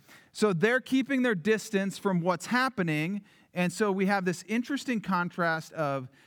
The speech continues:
they're a part of the group, but they're not directly with the group because they're afraid.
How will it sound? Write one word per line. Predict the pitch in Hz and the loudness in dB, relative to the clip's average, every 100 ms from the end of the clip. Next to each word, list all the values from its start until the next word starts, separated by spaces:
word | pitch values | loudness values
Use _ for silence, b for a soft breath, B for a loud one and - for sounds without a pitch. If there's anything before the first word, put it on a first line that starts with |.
| b | b
they're | - 170 | 0 2
a | 151 | 2
part | - 220 254 | 0 0 2
of | 233 | -2
the | 233 | -4
group, | 190 226 233 226 - b b | -2 -2 0 -4 -10 b b
but | 151 | -4
they're | 139 165 | 0 0
not | 165 131 | 0 0
directly | 143 160 165 - 131 | -2 0 0 0 -4
with | 113 185 214 - | 0 0 0 -2
the | |
group | 202 202 220 214 - - b b b | -2 -2 -2 -4 -6 -18 b b b
because | 143 143 147 | -6 -2 -2
they're | 127 127 | -2 -4
afraid. | 113 - - 185 208 202 196 190 190 | -6 -12 -4 -2 0 0 -2 -2 -6